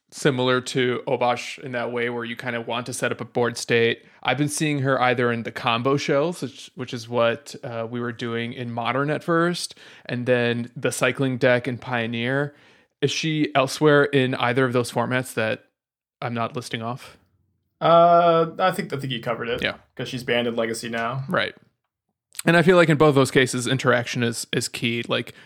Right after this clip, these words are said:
Speaker 1: mid-range decks are really great, not only at picking apart combo pieces maybe from an opponent's hand, but even removing some of these creatures that help set up a combo along the way.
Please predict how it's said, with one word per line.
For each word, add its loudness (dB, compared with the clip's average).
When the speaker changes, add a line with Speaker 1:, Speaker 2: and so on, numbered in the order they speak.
Speaker 1:
mid-range 6
decks 0
are -4
really 0
great, -2
not -2
only -2
at -2
picking -6
apart -4
combo -2
pieces -6
maybe -4
from -4
an -4
opponent's -4
hand, 2
but 0
even -6
removing -2
some -2
of -4
these -6
creatures -2
that -4
help -4
set -8
up -8
a -8
combo -2
along -8
the -12
way. -6